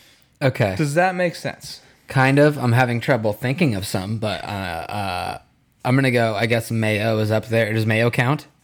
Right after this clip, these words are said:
Speaker 2: Mayo would count, yes. 'Cause obviously I'm aware that mayo has different ingredients inside of it,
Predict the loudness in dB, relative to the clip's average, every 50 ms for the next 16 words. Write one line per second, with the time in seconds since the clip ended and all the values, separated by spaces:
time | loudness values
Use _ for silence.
0 | _ _ _ _ _ _ _ -4 0 2 4 4 4 4 4 2 0 0 -2 -4
1 | -4 -6 -8 -8 -6 -6 -6 -8 -12 -18 -20 -14 -8 -4 -2 0 0 0 0 -2
2 | -2 -2 -2 0 0 -2 -2 -2 -2 -2 -2 -4 -6 -6 -6 -4 -4 -4 -4 -4
3 | -6 -6 -8 -8 -10 -12 -12 -12 -12 -14 -14 -12 -12 -12 -12 -14 -14 -14 -16 -14
4 | -12 -12 -12 -12 -12 -14 -16 -18 -20